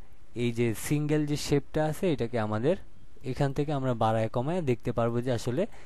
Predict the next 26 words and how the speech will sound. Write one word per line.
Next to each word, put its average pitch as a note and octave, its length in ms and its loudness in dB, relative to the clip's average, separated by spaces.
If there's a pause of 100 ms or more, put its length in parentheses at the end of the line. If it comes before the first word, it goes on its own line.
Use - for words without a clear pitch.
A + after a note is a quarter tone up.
(300)
শেপটা D#3+ 440 0 (300)
কি D#3 100 0
টাইপের, C#3+ 320 4
আহ, - 800 -2
তৈরি D#3 240 6
হবে। G2 220 2 (500)
তো G#3 80 2
এগুলি F3 300 6
মূলত F3 340 4
হচ্ছে F3+ 260 4
ফিল B2+ 280 2
কালারের C3 460 0
জন্য D3 220 0
বেশি, A#2 440 0
আহ, - 800 -4
কার্যকরী B2 560 2
আর G2+ 100 2
কি। A2 180 -6
ধরেন B2 260 0
আমি B2+ 200 0
ফিল A#2+ 220 0
কালারে B2+ 400 0
দিয়ে D3+ 300 0
আমি G#2+ 380 -2
just A2+ 340 -2
Destroke A#2 360 0